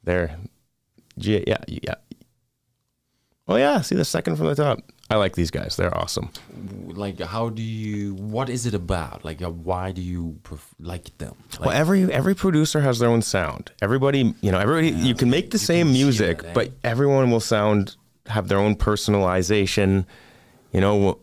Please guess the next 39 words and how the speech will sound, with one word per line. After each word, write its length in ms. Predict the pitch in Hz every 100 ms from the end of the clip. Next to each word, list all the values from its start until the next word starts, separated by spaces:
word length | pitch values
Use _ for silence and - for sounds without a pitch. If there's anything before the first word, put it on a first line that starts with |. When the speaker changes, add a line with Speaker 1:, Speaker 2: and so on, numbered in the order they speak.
| -
Speaker 1:
wh-, 60 |
when 160 | 92 92
you 60 |
put 200 | 85 113
someone 240 | - 104 101
in 80 | 98
front 180 | 107 101
of 40 |
a 40 | 95
synthesizer, 760 | - 107 95 95 87 85 90
they're 100 | 90
gonna 160 | 95 101
make 200 | 98 104
a 40 |
slightly 320 | - 98 85
different 320 | 95 95 101 92
sound 340 | 90 82 90
than 100 | 90
someone 300 | - 92 95
else. 420 | 80 82 82 -
Speaker 2:
Wow, 60 | 82
so 140 | -
you 80 | 87
can 180 | 82 85
hear 200 | 80 82
that? 260 | 101 127 -
Speaker 1:
Oh, 40 | 104
certainly, 500 | - 90 - - -
yeah. 260 | - 80 -
Speaker 2:
Wow. 380 | - - - -
Speaker 1:
And, 360 | - 92 - -
you 60 |
know, 100 | 85
everyone 260 | 82 104 107
has 120 | 104
their 160 | 104 92
signature 560 | - 110 95 104 -
sound, 460 | 92 90 85 90 95
and 280 | 80 76